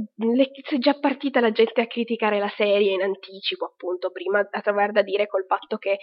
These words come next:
il trailer fosse articolato solamente su un personaggio, perché appunto si vede il punto di vista del, del primo ufficiale, mm, della, della ragazza mezza vulcaniana, e vabbè, eh, così, mm, ovviamente, visto che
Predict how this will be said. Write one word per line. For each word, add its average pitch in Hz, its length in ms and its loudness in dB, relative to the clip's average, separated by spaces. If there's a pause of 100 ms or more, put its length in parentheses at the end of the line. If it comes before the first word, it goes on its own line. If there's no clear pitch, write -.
(220)
il 214 200 -4
trailer 196 400 4
fosse - 320 -4
articolato 202 760 0
solamente 190 520 -2
su - 120 -12
un 196 100 -8
personaggio, 185 600 -6
perché 180 240 -16
appunto 202 340 -8
si - 140 -18
vede 185 300 -2 (580)
il 208 140 0
punto 233 240 -2
di 185 100 -8
vista 196 380 -4
del, 170 180 -4 (420)
del 196 180 -4
primo 202 200 -8
ufficiale, 208 680 -2 (840)
mm, 190 300 -10
della, 190 380 2
della 196 200 -2
ragazza 196 380 -4
mezza 196 240 -6
vulcaniana, 220 800 -2
e - 280 4 (640)
vabbè, 208 440 -2
eh, 240 260 -2
così, 202 340 0 (120)
mm, 196 180 -2 (840)
ovviamente, 202 560 -2
visto 214 320 -6
che 185 300 0